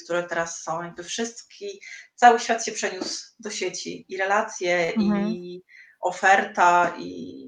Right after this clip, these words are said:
Speaker 1: nie wiem, nawet nasze
Speaker 2: Mhm.
Speaker 1: przedszkolaki mają jutro spotkanie na dywanie w wersji online, e, żeby podtrzymywać więzi i żeby być w kontakcie.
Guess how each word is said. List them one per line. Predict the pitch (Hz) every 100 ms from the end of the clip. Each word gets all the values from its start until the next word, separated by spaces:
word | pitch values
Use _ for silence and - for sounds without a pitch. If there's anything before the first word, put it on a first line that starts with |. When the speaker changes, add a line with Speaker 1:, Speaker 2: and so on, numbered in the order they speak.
| -
Speaker 1:
nie | - 185
wiem, | 175 170
nawet | 180 240
nasze | 208
Speaker 2:
Mhm. | 208 202
Speaker 1:
przedszkolaki | 214 - - 190 190 - 190
mają | 170 170 170
jutro | 170 175 - 165
spotkanie | 165 - 185 - 190 180
na | 175
dywanie | 170 175 175 175 170
w | 160
wersji | 160 170 - -
online, | 165 175 170 160 165 165 - - - - - -
e, | 165 170 170 -
żeby | 180 180
podtrzymywać | 185 190 - - 185 190 185 185 -
więzi | 190 208 214 202 190 185 180
i |
żeby | 175 180 175
być | 180 -
w |
kontakcie. | - 180 175 170 - - 175